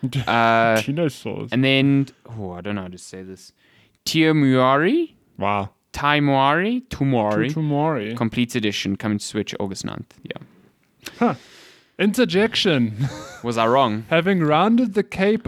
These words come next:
Speaker 1: of Good Hope at a considerable distance to the west and southwest, he turned towards the east and taking advantage of the winds
Speaker 2: He came
Speaker 1: of
Speaker 2: to
Speaker 1: Antarctica
Speaker 2: Benoni.
Speaker 1: that blow strongly in the South Atlantic, he sailed northeast.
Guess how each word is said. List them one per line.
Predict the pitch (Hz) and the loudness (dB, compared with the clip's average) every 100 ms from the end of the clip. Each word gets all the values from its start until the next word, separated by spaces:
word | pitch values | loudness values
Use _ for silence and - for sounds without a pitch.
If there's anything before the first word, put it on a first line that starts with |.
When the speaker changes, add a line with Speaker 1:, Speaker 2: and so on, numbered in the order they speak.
| 156 | -4
Speaker 1:
of | 147 | -2
Good | 151 190 | 0 0
Hope | 156 165 156 | 2 0 0
at | |
a | 135 | -2
considerable | - 139 - 196 214 208 175 | -2 -4 -2 -2 0 2 0
distance | 135 147 - 147 135 | 0 -4 -4 -6 -6
to | 139 | -4
the | 135 | 0
west | 123 131 - | 0 0 -2
and | 120 | -2
southwest, | 120 120 120 110 - | 0 -2 -2 -4 -4
he | |
turned | 120 170 202 220 | -4 0 2 2
towards | 175 165 180 156 | 2 2 2 0
the | 147 - | -6 -4
east | 143 127 - - | -4 -4 -6 -10
and | - 123 | -6 -4
taking | 156 175 190 | -2 -2 -2
advantage | 160 127 135 151 151 | -2 0 0 0 -4
of | 147 | -4
the | 131 | 0
winds | 120 135 131 | 0 0 2
Speaker 2:
He | |
came | 139 | 2
Speaker 1:
of | 143 | 2
Speaker 2:
to | 131 | 0
Speaker 1:
Antarctica | 143 143 143 135 | 2 4 4 4
Speaker 2:
Benoni. | 123 113 117 - _ _ - | 4 2 -2 -10 _ _ -6
Speaker 1:
that | 139 | 0
blow | 147 | 2
strongly | 147 - 190 220 | 0 0 0 2
in | 214 | 2
the | 185 | 2
South | - 170 | 2 0
Atlantic, | 165 151 - 143 135 139 | 0 -2 0 0 0 -4
he | 123 | -4
sailed | - 185 196 135 | 0 2 2 2
northeast. | 139 156 - - 104 92 - | 2 0 -2 -8 -8 -8 -14